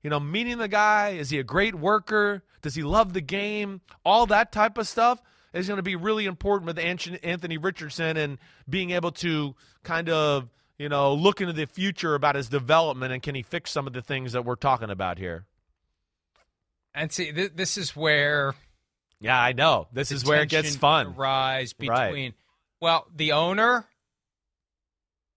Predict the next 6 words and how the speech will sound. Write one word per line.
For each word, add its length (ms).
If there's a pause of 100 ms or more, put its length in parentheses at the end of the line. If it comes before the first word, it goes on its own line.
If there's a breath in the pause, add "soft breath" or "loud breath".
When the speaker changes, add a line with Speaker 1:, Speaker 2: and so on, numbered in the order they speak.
(200)
Speaker 2:
who's 160
gonna 180
be 140
around 680 (320)
for 800 (920)
quarterback 800